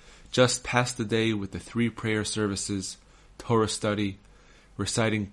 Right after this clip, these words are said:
Psalms, and converse at least a little with your Creator. You should also converse with others about whatever subject God presents you with.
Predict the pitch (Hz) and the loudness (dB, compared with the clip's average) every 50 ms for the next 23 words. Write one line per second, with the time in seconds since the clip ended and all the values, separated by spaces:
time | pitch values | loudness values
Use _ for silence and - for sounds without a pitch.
0 | - - - - - - 117 110 113 110 107 107 110 - - - - - _ - | -10 -10 -8 -4 0 2 4 4 4 2 2 -2 -4 -8 -10 -14 -18 -14 _ -6
1 | - - - 131 123 113 131 143 139 - - 92 101 117 135 147 - - - 123 | -6 -2 0 0 2 4 4 4 4 2 0 0 2 2 2 2 0 -2 -2 2
2 | 127 139 127 107 92 85 87 - 92 95 95 92 - 98 98 98 95 92 87 87 | 2 4 2 2 0 -2 -4 -4 -2 -2 -2 -2 -4 -2 0 0 0 0 -2 -4
3 | 87 - - - - - - - - - - - - - - - - - - - | -8 -10 -14 -20 -20 -20 -20 -20 -20 -20 -20 -20 -20 -20 -20 -20 -20 -20 -4 0
4 | - 123 - - 127 131 127 139 160 160 - 123 104 - - 107 101 104 107 104 | 0 2 2 2 2 2 2 2 2 2 2 2 0 0 0 -2 0 0 0 0
5 | 101 - - 101 - - - 120 107 107 95 90 87 95 87 95 98 101 - - | 0 -2 -4 -6 -4 -2 0 0 2 2 0 -2 -2 -4 -2 -2 -2 -2 -2 -2
6 | 101 101 - - 113 120 123 127 120 - - 127 117 113 107 113 104 - - - | -4 -4 -2 -2 -2 -2 0 -2 -2 0 0 -2 -2 0 0 -2 -2 -2 -2 -2
7 | 110 104 104 101 - 107 95 110 113 113 110 - - 92 90 92 87 87 - - | 0 0 0 0 -2 -2 0 0 0 0 -2 -2 -2 -2 0 -2 -2 -4 -8 -14